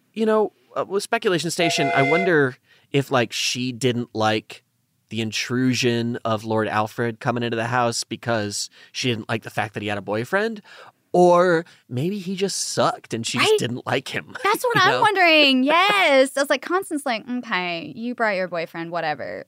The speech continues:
Speaker 2: Ugh, God, this kid sucks. Get
Speaker 1: Yes.
Speaker 2: him out of my fucking
Speaker 1: You
Speaker 2: house."
Speaker 1: brought the most obnoxious child
Speaker 2: <laughs> Yeah.
Speaker 1: in England
Speaker 2: <laughs>
Speaker 1: over
Speaker 2: Into
Speaker 1: here.
Speaker 2: my home?
Speaker 1: Some spoiled brat.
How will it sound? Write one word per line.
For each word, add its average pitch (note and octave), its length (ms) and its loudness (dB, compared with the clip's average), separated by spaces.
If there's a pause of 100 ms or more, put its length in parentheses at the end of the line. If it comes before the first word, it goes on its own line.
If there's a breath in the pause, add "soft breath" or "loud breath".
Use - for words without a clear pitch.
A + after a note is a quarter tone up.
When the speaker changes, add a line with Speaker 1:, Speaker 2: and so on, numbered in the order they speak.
Speaker 2:
Ugh, G3+ 60 -20 (380 loud breath)
God, B3 200 -6
this A3 160 -10
kid E4+ 280 -8
sucks. F3 680 -2
Get B2 120 2
Speaker 1:
Yes. C#4+ 120 0
Speaker 2:
him D#4+ 160 0
out D4+ 100 0
of C#4+ 60 -2
my F3+ 120 -2 (140)
fucking G3+ 240 -8
Speaker 1:
You - 140 -10
Speaker 2:
house." A#3 100 -4
Speaker 1:
brought C3+ 200 0
the B2+ 60 -4
most A#2+ 240 -4
obnoxious G#2 760 -4
child G#2+ 580 -4 (140)
Speaker 2:
<laughs> C#4 140 0
Yeah. C#4+ 120 -2
Speaker 1:
in G#2+ 200 -8
England G#2+ 580 -6
Speaker 2:
<laughs> - 800 -18
Speaker 1:
over A#3 80 -4
Speaker 2:
Into A#3 280 0
Speaker 1:
here. F3 140 -10
Speaker 2:
my F#3+ 420 2
home? G4+ 380 6
Speaker 1:
Some - 180 -18
spoiled A2 880 -6
brat. G#2+ 520 -8